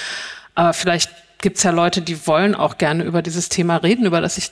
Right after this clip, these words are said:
letztes Jahr und auch beim Camp einen Talk gehabt habe und eigentlich würde ich die auch gerne finden. Und dann fragte mich auch jemand, „Machst du eigentlich noch einen Talk?“ Und ich so, „Nö,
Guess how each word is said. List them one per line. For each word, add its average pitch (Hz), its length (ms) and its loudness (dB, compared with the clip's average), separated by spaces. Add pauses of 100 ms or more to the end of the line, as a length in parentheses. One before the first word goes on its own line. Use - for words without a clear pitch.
(100)
letztes - 460 0
Jahr 190 240 2
und 160 120 -6
auch 160 120 -6
beim 165 220 -2
Camp 233 420 0
einen 214 120 2
Talk 202 300 0
gehabt 180 520 -2
habe 202 380 2
und 170 360 -4
eigentlich 175 420 -2
würde 180 120 -2
ich - 100 -6
die 185 120 -2
auch - 140 -6
gerne 165 260 0
finden. 226 640 2
Und 175 280 -4
dann 165 120 -2
fragte 190 400 -2
mich 208 200 0
auch 185 120 -2
jemand, 185 380 0
„Machst - 200 -4
du 196 40 -2
eigentlich - 240 -6
noch 185 120 -6
einen 180 100 -4
Talk?“ 185 260 -8
Und 175 80 -8
ich - 100 -10
so, 175 80 -4
„Nö, 196 600 4